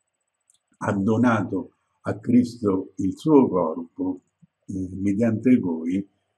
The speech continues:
eh, si è potuta realizzare la nuova alleanza, il nuovo sacrificio, la nuova offerta,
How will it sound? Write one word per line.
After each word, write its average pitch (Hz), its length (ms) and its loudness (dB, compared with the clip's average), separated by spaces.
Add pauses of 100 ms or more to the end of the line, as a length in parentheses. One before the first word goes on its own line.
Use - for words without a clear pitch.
(120)
eh, 92 400 -2
si 110 140 -4
è 101 60 -2
potuta 101 440 0
realizzare 98 960 -4 (260)
la 101 120 -2
nuova 110 300 2
alleanza, 92 760 -2 (280)
il 104 100 -2
nuovo 110 260 2
sacrificio, 92 800 -4
la 95 100 -4
nuova 113 380 0
offerta, - 760 -8